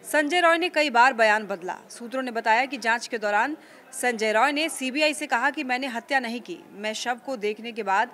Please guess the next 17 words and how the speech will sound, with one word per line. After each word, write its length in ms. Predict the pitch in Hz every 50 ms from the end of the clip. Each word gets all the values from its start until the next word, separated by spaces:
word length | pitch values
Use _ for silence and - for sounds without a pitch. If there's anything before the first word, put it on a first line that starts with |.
| - - - - - -
सेमिनार 500 | - - 269 254 254 262 262 269 277 302 277
हॉल 240 | 196 220 233 226
से 120 | 220 - 285
भाग 240 | 226 220 233 240 196
गया। 220 | 185 180 156 - - _ _ - - - - _
हालांकि 400 | - 214 214 220 240 233 - 320
कथित 320 | 302 - 254 247 294 285 -
तौर 160 | 285 269 269
पर 220 | 269 - 311 294
झूठ 280 | 220 - 175 208 277 247
पकड़ने 380 | - 285 240 - 254 247 254 254
वाली 360 | 240 233 233 240 262 294 339 - _ - - - - -
जांच 420 | 196 180 214 240 240 269 277 262
में 280 | 277 233 233 240 285 339
संजय 480 | 330 - - 262 262 262 233 320 339 330
रॉय 220 | 285 254 233 226
के 160 | 220 262 294